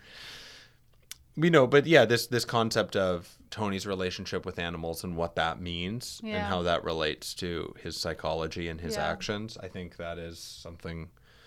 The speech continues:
Speaker 1: in this season that has been a kind of major point.
Speaker 2: Yep. No, for sure.
Speaker 1: There was an interesting piece of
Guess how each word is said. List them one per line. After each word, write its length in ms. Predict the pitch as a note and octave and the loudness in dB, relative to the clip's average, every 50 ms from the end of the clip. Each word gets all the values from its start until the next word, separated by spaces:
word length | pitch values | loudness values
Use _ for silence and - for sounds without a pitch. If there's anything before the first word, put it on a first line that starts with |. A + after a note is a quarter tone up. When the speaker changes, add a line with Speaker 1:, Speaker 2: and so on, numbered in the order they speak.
| - - - - _ _ - | -20 -20 -20 -20 _ _ -6
Speaker 1:
in 140 | F2 F2 | -4 -4
this 160 | F2 F2 - - | -2 -2 -4 -2
season 360 | - F2+ F2 E2 D#2+ F2+ E2+ | -2 -2 -2 -2 -4 -4 -4
that 160 | E2 E2 D#2 | -4 -4 -4
has 220 | E2 E2 D#2+ D#2 | -2 -4 -4 -4
been 400 | - - E2 D#2+ D#2+ D#2 D#2+ E2+ - _ _ _ _ _ _ _ _ _ _ _ _ _ _ _ _ _ _ _ _ _ _ _ _ - | -6 -6 -6 -6 -6 -8 -10 -12 -14 _ _ _ _ _ _ _ _ _ _ _ _ _ _ _ _ _ _ _ _ _ _ _ _ -20
a 40 | - | -8
kind 200 | - F2 E2 D#2+ | -6 -4 -4 -4
of 140 | D#2 D2 - | -6 -8 -8
major 500 | E2 D#2+ D#2+ D2+ - - C#2 - - - _ _ - | -6 -6 -6 -6 -6 -8 -10 -12 -12 -16 _ _ -16
point. 360 | - - - - - - - - - | -16 -16 -16 -16 -18 -20 -20 -18 -14
Speaker 2:
Yep. 260 | - A#3 G#3+ - - - _ _ _ G#3+ | -8 -8 -8 -8 -8 -14 _ _ _ -14
No, 240 | G#3+ G3+ F#3+ G3 G3 - | -12 -12 -12 -14 -16 -18
for 80 | G#3+ G3+ | -20 -20
sure. 260 | - - G#3 G3+ G3+ - - - - - - _ | -20 -20 -20 -20 -20 -20 -20 -20 -20 -20 -4 _
Speaker 1:
There 100 | E3 F3+ | 4 4
was 100 | G3 G3 | 4 4
an 80 | A3 A#3 | 4 0
interesting 420 | C4+ - - - - F3+ D#3+ B2+ | 0 -2 -4 -4 -4 -4 -4 -4
piece 240 | - - B2+ A#2 - | -4 -6 -8 -6 -6
of 100 | A#2 | -8